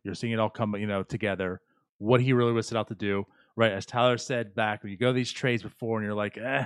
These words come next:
I don't know, I don't know, I don't know," right? Like, even the Marte one, we were kind of underwhelmed a little bit.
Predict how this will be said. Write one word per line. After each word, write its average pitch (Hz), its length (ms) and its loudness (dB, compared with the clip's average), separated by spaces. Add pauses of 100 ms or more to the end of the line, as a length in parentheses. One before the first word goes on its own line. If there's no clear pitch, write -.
I 120 80 -4
don't 110 140 0
know, 131 180 4
I 113 60 2
don't 101 160 -4
know, 123 140 -2
I 104 80 -6
don't 110 100 -6
know," 156 360 6 (340)
right? 139 260 6
Like, 120 160 -2
even 135 220 2
the 123 100 4
Marte 135 380 4
one, 135 320 2
we 123 80 2
were 120 80 2
kind 123 180 0
of 120 60 0
underwhelmed 120 480 0
a - 20 -2
little 127 180 2
bit. 127 300 0